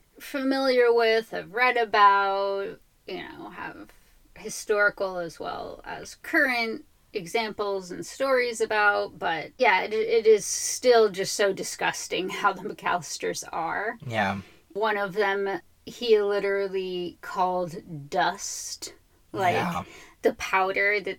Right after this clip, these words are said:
Speaker 1: they grind their bones into, 'cause, like, that's all that matters.
Speaker 2: Mm-hmm.
Speaker 1: And he had him since he was sixteen, but he's been in the family for so much longer. And,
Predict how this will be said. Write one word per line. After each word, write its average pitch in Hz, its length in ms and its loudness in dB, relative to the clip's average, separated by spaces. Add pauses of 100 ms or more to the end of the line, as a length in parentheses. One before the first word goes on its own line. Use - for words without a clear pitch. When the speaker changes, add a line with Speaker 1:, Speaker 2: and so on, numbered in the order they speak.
Speaker 1:
they 196 140 2
grind 190 420 2
their 185 140 -2
bones 185 320 -2
into, 226 420 -2
'cause, 202 140 -14
like, 175 200 -8
that's - 460 -6 (260)
all 190 200 -4
that 175 160 -12
matters. 233 500 -4 (180)
Speaker 2:
Mm-hmm. 104 400 -6 (360)
Speaker 1:
And 180 800 -2 (340)
he 226 220 -6
had 196 320 6
him 208 200 -4
since 220 320 -4
he 214 120 -6
was 190 180 -6
sixteen, 185 1000 -2
but 170 140 -4
he's 175 180 -10
been 180 140 -8
in 190 120 -6
the 220 80 -10
family 220 540 0
for - 180 -10
so - 240 -10
much 233 320 -6
longer. 220 640 0
And, 170 280 -4